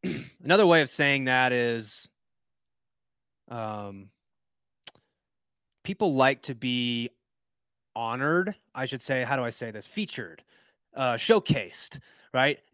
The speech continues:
If, if you're a leader and you don't have a platform inside of, let's say, your daily huddle ups, your weekly meetings, and, uh, you know, everybody has their own way of running their businesses, right? A lot of us run on E O S and things like this. And so,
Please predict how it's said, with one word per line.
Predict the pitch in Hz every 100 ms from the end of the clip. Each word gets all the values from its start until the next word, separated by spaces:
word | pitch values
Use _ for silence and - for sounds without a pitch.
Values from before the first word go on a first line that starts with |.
| -
If, | 151 -
if | 151 139
you're | 180 240
a |
leader | 185 147 170 160
and | 143 123
you |
don't | 117 151 160 196
have | - 185
a | 143
platform | - - 165 170 - - 107 90 87 139 _ _ _ _
inside | - 139 - 151 143
of, | 139
let's | 139 139
say, | 147
your | 135 123
daily | 113 147 165 160
huddle | 143 147 139
ups, | 139 135 135 -
your | 117
weekly | 127 156 151 143 135 135 123 _ _ _ _
meetings, | 139 143 135 135 135
and, | 127
uh, | 131
you | 135 127
know, | 123
everybody | 123 131 135 131 131
has | 127 117
their | 123
own | 123 120
way | 123 123
of | 117
running | 120 117
their | 117
businesses, | 110 117 113 - 113
right? | 117 113
A |
lot | 117
of | 117
us | 110
run | 131 117
on | 117
E | 117 120
O | 117
S | 117 117 113
and | 117
things | 117 110
like | 113
this. | - 156 143
And | 120
so, | - 120 117